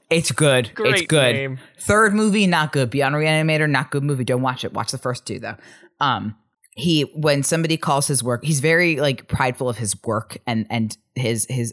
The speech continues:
Speaker 1: overcoming death and his, the control he has over these bodies. And somebody, uh, in that movie calls it blasphemous. And he says, "Blasphemy before what god? A god repulsed by the miserable humanity he created in his own image? I will not be shackled by the failures of your god.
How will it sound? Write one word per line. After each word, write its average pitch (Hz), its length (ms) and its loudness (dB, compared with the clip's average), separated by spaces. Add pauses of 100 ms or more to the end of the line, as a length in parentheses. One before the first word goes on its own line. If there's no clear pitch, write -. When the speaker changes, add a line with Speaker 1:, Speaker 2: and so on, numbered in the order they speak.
Speaker 1:
overcoming 120 580 -2
death 110 240 -4
and 113 140 -2
his, 117 160 -4
the 123 100 -4
control 120 380 -4
he 117 100 -2
has 110 300 -2
over 107 240 -6
these 104 120 -6
bodies. 151 360 0 (400)
And 135 180 -2
somebody, 156 580 -2
uh, 123 240 -2
in 113 120 -4
that 120 120 -2
movie 127 140 -4
calls 131 200 -6
it - 120 -8
blasphemous. 120 720 -2
And 120 120 -2
he 127 80 -4
says, 104 280 -4
"Blasphemy 160 680 -2
before 135 340 -4
what 135 260 -4
god? 110 360 -2 (240)
A 123 80 -2
god 135 260 2
repulsed 147 460 -2
by 139 80 -2
the 117 100 -4
miserable 131 440 -2
humanity 131 560 -2
he 131 100 -4
created 127 420 -4
in 123 60 -2
his 113 180 -4
own 120 220 -2
image? 131 340 0 (320)
I 131 200 2
will 160 100 0
not 143 180 0
be 143 80 -2
shackled 131 540 -2
by 117 100 -2
the 113 80 -4
failures 127 560 0
of 113 140 -4
your 117 160 0
god. 107 420 -4